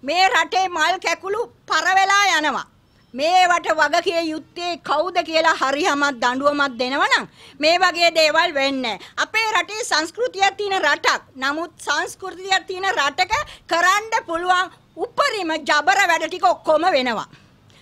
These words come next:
හැබැයි උන්ට මොන හෙනයක්වත් නැහැ. ඉතින් මම කියනවා මේ සංස්කෘතියක් තියෙන රටේ නීතියක් නැත්තම් හරියාකාරව අඩුම ගානේ නීති හදන්න අර මැද පෙරදිග වගේ ගල්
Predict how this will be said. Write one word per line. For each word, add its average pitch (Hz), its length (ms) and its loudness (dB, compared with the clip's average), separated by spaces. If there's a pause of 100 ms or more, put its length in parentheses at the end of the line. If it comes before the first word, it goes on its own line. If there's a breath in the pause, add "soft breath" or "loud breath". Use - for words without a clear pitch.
(120 soft breath)
හැබැයි 349 360 2
උන්ට 330 320 -2
මොන 311 220 -6
හෙනයක්වත් 320 840 -2
නැහැ. 262 320 -2 (280 loud breath)
ඉතින් 392 300 -8
මම 381 260 0 (100)
කියනවා 277 520 0 (160 loud breath)
මේ 359 360 0
සංස්කෘතියක් 415 760 -2
තියෙන 370 260 -2
රටේ 339 460 0 (280 loud breath)
නීතියක් 381 680 -2
නැත්තම් 294 560 -2
හරියාකාරව 302 880 2 (360 loud breath)
අඩුම 311 400 -2 (180)
ගානේ 381 420 2
නීති 415 400 -2 (100)
හදන්න 359 480 2 (420 loud breath)
අර 277 180 0 (120)
මැද 294 260 0 (100)
පෙරදිග 311 460 0 (120)
වගේ 294 440 2 (140 loud breath)
ගල් 359 280 2